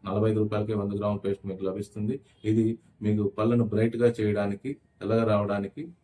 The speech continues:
చాలా చక్కగా ఉపయోగపడుతుంది. ప్లస్ ఎటువంటి, ఆ, డెంటల్ సమస్యలు లేకుండా క్లీన్గా ఎనామిల్ కోటింగ్ పోకుండా చక్కగా ఉంటుంది. టీత్ వైట్గా వస్తుంది. బ్రైట్, దీని పేరు బ్రైట్ టూత్ పేస్ట్, అలోవెరాతో తయారు చేస్తారు.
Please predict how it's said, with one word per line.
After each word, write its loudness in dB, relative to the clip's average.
చాలా 4
చక్కగా -4
ఉపయోగపడుతుంది. -2
ప్లస్ 0
ఎటువంటి, 0
ఆ, 2
డెంటల్ 2
సమస్యలు 0
లేకుండా 0
క్లీన్గా 0
ఎనామిల్ 2
కోటింగ్ -4
పోకుండా -2
చక్కగా -2
ఉంటుంది. -2
టీత్ -4
వైట్గా 0
వస్తుంది. -4
బ్రైట్, -4
దీని -4
పేరు -4
బ్రైట్ -6
టూత్ -6
పేస్ట్, -6
అలోవెరాతో 0
తయారు -6
చేస్తారు. -12